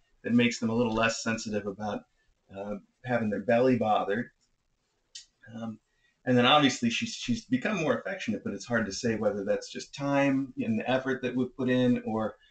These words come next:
uh, you know, if that's also related to delivery coming soon. I, I don't think it'll be today, though. I hope not, um, or tomorrow even. Um, you know, sometime next week at this point, based on the,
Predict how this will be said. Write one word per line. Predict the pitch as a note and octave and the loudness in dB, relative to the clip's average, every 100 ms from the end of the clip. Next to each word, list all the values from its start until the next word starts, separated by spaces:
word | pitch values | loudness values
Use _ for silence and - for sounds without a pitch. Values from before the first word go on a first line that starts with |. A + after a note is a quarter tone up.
| _ _ _ G2 | _ _ _ -6
uh, | G2+ | -2
you | A2 | 0
know, | G#2 | 0
if | G2+ - | 0 0
that's | G#2 - | -2 0
also | G#2+ G#2 - | 0 0 -2
related | G#2+ G#2+ G#2 G2+ G2 - | -2 -2 -2 -2 -6 -8
to | G#2 G2+ _ _ | -8 -8 _ _
delivery | B2 A#2+ A#2 G#2+ G#2 - | 0 2 2 0 -6 -6
coming | A2 G#2 | -6 -6
soon. | - C#3+ A3+ A#3+ - _ _ _ - - | -6 0 2 2 -2 _ _ _ -8 2
I, | E3 | 4
I | B3+ | 6
don't | A#3 | 4
think | C3+ A#2 | 2 2
it'll | A2+ | 2
be | A2+ - | 2 -2
today, | A2 A2 F#2 F#2+ | -4 -2 2 2
though. | - | 2
I | - | 0
hope | D3 - | -2 -2
not, | C#3 - - - - | -2 -2 -4 -8 -8
um, | A2 A2+ - - | -4 -4 -6 -8
or | - - | -8 -8
tomorrow | - C3 B2+ C3+ C3 | 0 2 4 4 4
even. | B2 C3+ D3 - - | 4 2 0 -6 -6
Um, | A#3+ B2 B2 B2+ | 0 2 2 0
you | D3 | 0
know, | C#3 | -2
sometime | C#3+ D#3 C#3+ | -4 -2 2
next | C#3+ D3 - | 2 2 -2
week | B2+ - | -2 -2
at | - - | -6 -10
this | - | -14
point, | - A2 - | -8 -6 -4
based | A2 A2 A#2 | -6 -4 -2
on | A2 | -2
the, | G#2 | -4